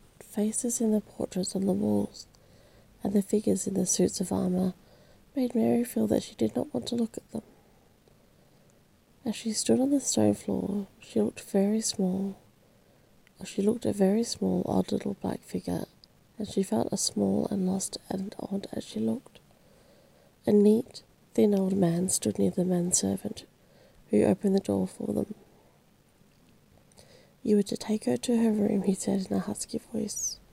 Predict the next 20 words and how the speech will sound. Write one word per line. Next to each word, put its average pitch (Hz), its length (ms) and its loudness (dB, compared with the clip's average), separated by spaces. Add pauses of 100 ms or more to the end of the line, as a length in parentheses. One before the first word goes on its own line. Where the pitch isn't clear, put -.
(640)
"He 226 100 -20
doesn't - 320 -2
want 208 180 2
to 208 100 0
see 202 300 2
her. 196 360 0 (1000)
He's 214 160 -2
going 208 280 2
to 226 140 0
London 202 480 4
in 190 140 4
the 190 60 4
morning." 190 440 2 (1400)
"Very 208 240 2
well, 220 220 2
Mister 196 280 0
Pitcher," 208 580 -4 (200)
Missus - 340 -8
Medlock 202 360 -6
answered. 196 480 -4